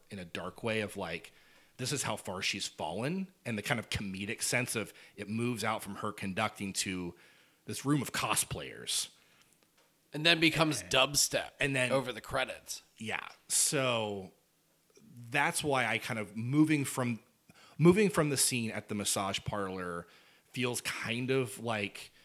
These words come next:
Speaker 1: P T Anderson with the, the low points of, like, Boogie Nights, of, like, ending up in a,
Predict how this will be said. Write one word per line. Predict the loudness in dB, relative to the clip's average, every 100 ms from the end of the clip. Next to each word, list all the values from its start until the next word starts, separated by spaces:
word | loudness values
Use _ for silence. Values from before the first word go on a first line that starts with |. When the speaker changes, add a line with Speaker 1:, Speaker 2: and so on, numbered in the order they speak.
| _ _ _ _ -8
Speaker 1:
P | -6
T | -4 -4
Anderson | -2 -2 -2
with | -2
the, | -6
the | -6 -4
low | -2 -2
points | -2 -4 -4 -4
of, | -6 -4
like, | -4 -4
Boogie | -6 -2 2
Nights, | 2 2 2 0 -2
of, | -6
like, | -4 -6 -4
ending | -2 0
up | -2 -2
in | -2
a, | -2 -2 -4